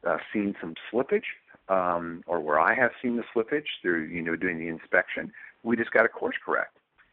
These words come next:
And, uh, I'm actually very excited about this year, although the numbers won't be off the charts and, you know, it won't be all that wow and pow, but there is gonna be a,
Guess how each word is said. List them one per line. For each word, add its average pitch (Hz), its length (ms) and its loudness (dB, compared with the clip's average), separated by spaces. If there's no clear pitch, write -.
And, 92 540 2
uh, 80 400 4
I'm 92 320 2
actually 101 420 2
very 95 500 4
excited 78 480 -2
about 78 320 -2
this 80 100 -8
year, 90 300 2
although 85 400 2
the 95 100 0
numbers 110 520 4
won't 113 220 -2
be 113 100 -2
off 107 220 2
the 107 80 -2
charts 110 580 4
and, 92 320 -4
you 90 100 2
know, 92 300 4
it 92 140 2
won't 101 180 0
be 98 120 4
all 98 160 6
that 90 320 2
wow 95 320 4
and 90 120 -6
pow, 98 520 0
but 113 180 0
there 110 160 6
is 107 300 -2
gonna 110 180 -4
be 101 260 2
a, 90 220 4